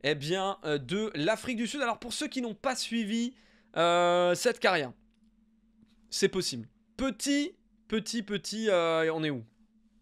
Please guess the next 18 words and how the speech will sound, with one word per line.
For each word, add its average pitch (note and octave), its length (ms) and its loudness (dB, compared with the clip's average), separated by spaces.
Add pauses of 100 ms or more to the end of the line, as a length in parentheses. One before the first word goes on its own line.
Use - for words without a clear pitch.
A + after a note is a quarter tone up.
(1120)
Hop C#3+ 180 0
là, A#2+ 100 2
petit D#3 260 -8
historique E3+ 340 0
de D#3+ 80 0
l'emploi. E3 580 2 (760)
On G3+ 140 0
a A3 80 2
commencé A3+ 480 0
donc D#3 220 0
sans F3+ 260 0
emploi, F3+ 260 4
sans D3+ 160 2
diplôme, C#3+ 300 0
sans C#3+ 140 -2
expérience C#3+ 600 -4
à C#3 120 4
Liège. G3+ 440 2